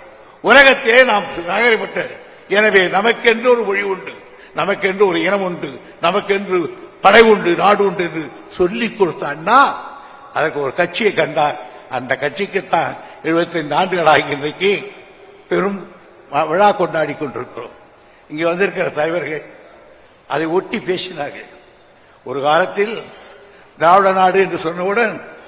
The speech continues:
நம்மோடு சண்டைக்கு நின்றவர்களெல்லாம் இருக்கிறார்கள். ஆனால் தளபதி அவர்கள் சூட்சமாக திராவிட நாடு என்று சொல்லவில்லை,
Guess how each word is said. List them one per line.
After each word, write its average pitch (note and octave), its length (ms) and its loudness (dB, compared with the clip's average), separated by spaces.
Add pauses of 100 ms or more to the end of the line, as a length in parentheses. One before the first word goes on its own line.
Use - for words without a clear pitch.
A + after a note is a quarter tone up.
(180)
நம்மோடு F3 360 -2
சண்டைக்கு F3 420 -2
நின்றவர்களெல்லாம் E3 580 -6
இருக்கிறார்கள். C3+ 520 -6 (460)
ஆனால் D3+ 360 -2
தளபதி F#3 360 0
அவர்கள் D#3 340 -4 (300)
சூட்சமாக F3+ 600 -8 (480)
திராவிட F#3+ 360 0
நாடு F#3 300 -2
என்று D#3 140 -8
சொல்லவில்லை, C#3+ 480 -10